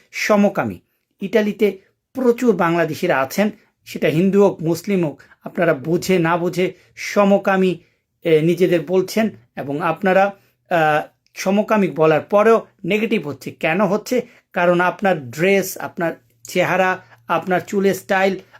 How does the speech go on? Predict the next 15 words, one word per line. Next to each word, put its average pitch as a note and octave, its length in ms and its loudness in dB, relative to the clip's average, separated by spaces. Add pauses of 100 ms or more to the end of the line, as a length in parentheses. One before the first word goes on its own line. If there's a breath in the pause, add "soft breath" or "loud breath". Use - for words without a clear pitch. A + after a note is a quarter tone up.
আপনার E3 400 -4
ধরন, F#3+ 520 2 (260 loud breath)
আপনার E3 340 -2
কথাবার্তা F#3 720 -2 (220 loud breath)
কোনো G#3 260 0
কিছুই A#3 380 -4
সমকামীদের D3 640 -4
সাথে E3+ 460 -6 (320 loud breath)
মিলছে F#3+ 340 2
না। C#3 200 -4 (320 soft breath)
তাই D#3+ 200 -4 (100)
কিভাবে A3 500 2 (140)
সমকামী G3+ 560 0
প্রমাণ G#3 440 0
করবেন, G#3+ 400 2